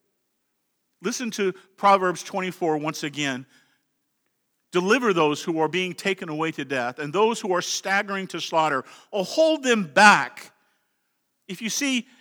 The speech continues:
if you say, "See, we did not know this," does he not consider it who weighs the hearts? And does he not know who keeps your soul?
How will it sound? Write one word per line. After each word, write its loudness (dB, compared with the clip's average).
if -6
you -2
say, 2
"See, -4
we 2
did 0
not 6
know 6
this," -2
does -12
he -4
not -2
consider -6
it -2
who -8
weighs -2
the -6
hearts? -2
And -12
does 0
he -2
not 2
know 2
who -4
keeps -8
your -2
soul? -2